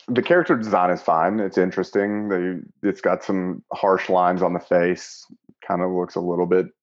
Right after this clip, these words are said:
evil. Uh, I would assume that it's probably gonna be a villain of some kind, but does it actually, y-, you know, I can't imagine if they're not gonna give us anything other than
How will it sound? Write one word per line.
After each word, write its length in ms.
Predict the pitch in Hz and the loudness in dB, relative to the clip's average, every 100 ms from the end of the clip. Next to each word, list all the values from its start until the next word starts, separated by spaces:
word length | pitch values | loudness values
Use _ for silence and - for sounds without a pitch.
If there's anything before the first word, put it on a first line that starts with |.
| 101 | -2
evil. 540 | 92 90 104 120 - _ _ _ _ _ _ - | -2 2 2 2 -4 _ _ _ _ _ _ -2
Uh, 20 | 90 | 0
I 200 | 73 95 | 2 2
would 160 | 98 | 2
assume 460 | 95 - 98 95 104 | 0 0 -2 0 0
that 120 | 101 | -2
it's 100 | 98 | -2
probably 340 | - 90 101 | -2 0 2
gonna 180 | 101 107 | 2 2
be 120 | 110 | 2
a 60 | 110 | 2
villain 440 | 113 92 98 120 120 _ _ _ _ - | 2 0 0 -6 -12 _ _ _ _ -16
of 80 | |
some 220 | - 110 101 | 0 0 2
kind, 400 | 82 80 92 95 _ | 2 0 -2 -10 _
but 240 | - 87 82 _ _ _ _ _ _ _ - 87 | 0 0 0 _ _ _ _ _ _ _ -8 0
does 240 | 101 95 | 2 2
it 80 | 92 | 2
actually, 440 | 95 92 92 92 90 | 2 0 0 0 0
y-, 180 | 120 127 | -2 -2
you 60 | |
know, 160 | 113 98 - | 0 -2 0
I 120 | 104 | 0
can't 320 | 123 - 165 | 0 0 2
imagine 720 | 110 107 104 107 92 98 92 95 | 2 0 0 0 0 -4 -4 -4
if 140 | 113 | 2
they're 140 | 143 151 | 2 4
not 180 | 135 | 2
gonna 260 | 110 113 98 | 2 0 -2
give 240 | 90 98 | 0 0
us 220 | 92 90 104 | 2 0 -2
anything 420 | 95 92 95 92 | -4 -4 -4 -2
other 240 | 90 87 | -4 -4
than 320 | 87 87 87 | -6 -8 -10